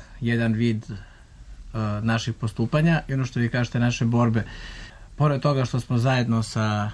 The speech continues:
kolegama iz Praksisa i Ujedinjenih nacija u suštini doprineli da se uspostavi taj,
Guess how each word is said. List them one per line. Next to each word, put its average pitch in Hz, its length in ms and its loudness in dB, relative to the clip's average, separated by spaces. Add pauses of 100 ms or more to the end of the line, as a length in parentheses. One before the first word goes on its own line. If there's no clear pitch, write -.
(140)
kolegama 113 520 0
iz 101 120 -6
Praksisa 127 600 0
i 107 500 -2 (240)
Ujedinjenih 117 600 0
nacija 131 560 0 (840)
u 123 80 -4
suštini 139 400 0
doprineli 104 720 2 (100)
da 107 140 -2
se 110 180 -4
uspostavi 127 640 0
taj, 107 500 0